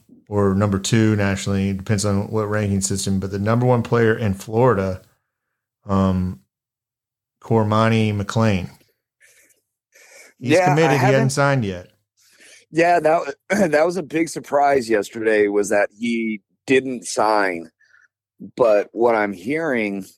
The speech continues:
Speaker 2: is that, uh, Dion's coming after him.
Speaker 1: Mm.
Speaker 2: And if you're, if you're the
Speaker 1: Uh-oh.
Speaker 2: best corner in the country
Speaker 1: Uh-oh.
Speaker 2: and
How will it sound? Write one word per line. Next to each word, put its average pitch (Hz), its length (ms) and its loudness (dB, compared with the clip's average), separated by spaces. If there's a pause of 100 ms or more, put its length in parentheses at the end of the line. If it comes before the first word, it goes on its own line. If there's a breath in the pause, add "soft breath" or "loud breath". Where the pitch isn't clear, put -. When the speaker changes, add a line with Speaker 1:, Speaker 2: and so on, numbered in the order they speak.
(320)
Speaker 2:
is 101 240 0
that, 98 280 4
uh, 95 200 2
Dion's 104 500 -2
coming 87 260 -8
after 80 340 -8
him. 65 140 -10 (180)
Speaker 1:
Mm. 107 880 -6 (720)
Speaker 2:
And 110 440 2
if 120 220 0
you're, 135 140 4
if 120 300 -2
you're 151 120 2
the 147 60 2
Speaker 1:
Uh-oh. 127 60 0
Speaker 2:
best 117 260 0
corner 143 320 -2
in 131 80 -2
the 113 80 -4
country 117 640 -4
Speaker 1:
Uh-oh. 104 480 -2
Speaker 2:
and 120 180 -2